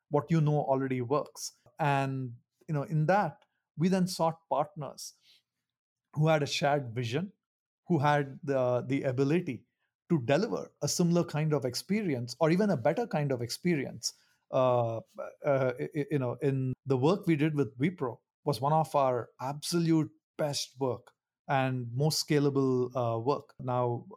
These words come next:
it helped a lot that Wipro is a large global multinational organization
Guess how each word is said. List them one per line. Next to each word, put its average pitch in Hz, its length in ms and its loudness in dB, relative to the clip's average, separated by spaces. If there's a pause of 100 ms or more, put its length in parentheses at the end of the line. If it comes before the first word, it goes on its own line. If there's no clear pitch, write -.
(140)
it 147 120 -4
helped 160 280 0
a 151 80 2
lot 151 260 0 (280)
that 131 120 -4
Wipro 143 340 2
is 127 120 0
a 127 60 0
large 131 420 2
global 131 460 0
multinational 131 680 -4
organization 120 800 0